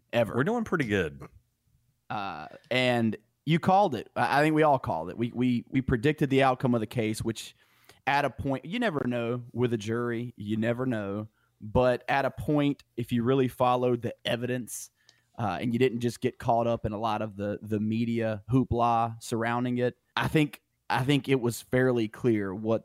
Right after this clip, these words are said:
Speaker 1: the verdict was gonna be. But like you said, Josh, a lot of angry people, and, and a lot of that can really be traced to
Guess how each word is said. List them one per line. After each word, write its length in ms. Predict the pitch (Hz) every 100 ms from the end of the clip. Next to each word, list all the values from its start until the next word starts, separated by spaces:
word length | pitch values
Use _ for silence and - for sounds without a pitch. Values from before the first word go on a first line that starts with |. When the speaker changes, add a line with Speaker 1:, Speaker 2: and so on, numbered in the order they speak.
| -
Speaker 1:
the 120 | 110
verdict 440 | 95 107 107 113 -
was 160 | 107
gonna 220 | 98 104
be. 400 | 95 107 104 107 - - _
But 140 | 139
like 160 | 143 139
you 80 | 120
said, 240 | - 139
Josh, 420 | 110 104 107 110 - _ -
a 40 |
lot 220 | 131 147
of 60 | 135
angry 340 | 135 120 113
people, 480 | - 170 151 113 107
and, 160 | 123 135
and 220 | - 131
a 20 |
lot 220 | 135 214
of 60 | 156
that 240 | 117 117
can 120 | - 123
really 360 | 127 147 139
be 160 | 113 120
traced 580 | - 131 135 120 - - -
to 440 | 139 131 120 113